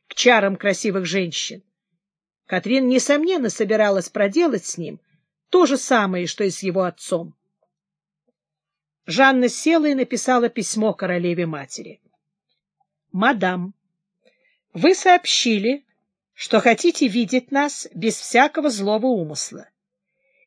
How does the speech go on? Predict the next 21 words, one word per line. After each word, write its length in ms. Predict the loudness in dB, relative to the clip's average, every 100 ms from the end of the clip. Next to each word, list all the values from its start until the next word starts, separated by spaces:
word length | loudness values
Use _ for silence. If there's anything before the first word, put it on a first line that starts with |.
| -2
Извините 720 | 2 4 4 4 4 2 0
меня 280 | 0 2 2
за 160 | 2
то, 200 | 2 2
что, 200 | 0 -2
прочитав 540 | -4 -4 -6 -2 -2 -2
ваше 300 | -4 -4 -8
письмо, 520 | -10 -8 -2 -2 -2 _ _ _ _ _ _ _
я 380 | -4 2 4 4
испытала 560 | 0 -4 0 2 2
желание 480 | 2 2 2 2 0
засмеяться. 920 | 0 -2 0 0 0 -6 -10 -16 -16 _ _ _ _ _ _ -20 -4
Вы 180 | 6 6
пытаетесь 720 | 6 6 6 4 0 -4 -4 -4
устранить 640 | -4 0 2 2 2 -4
страх, 680 | -12 -2 0 2 0 -8 -20 _ _ _
который 420 | -2 2 4 4
я 140 | 4 4
никогда 580 | 2 0 0 2 0 2
не 180 | 0
испытывала. 680 | -2 -4 -8 -6 -10 -12 -18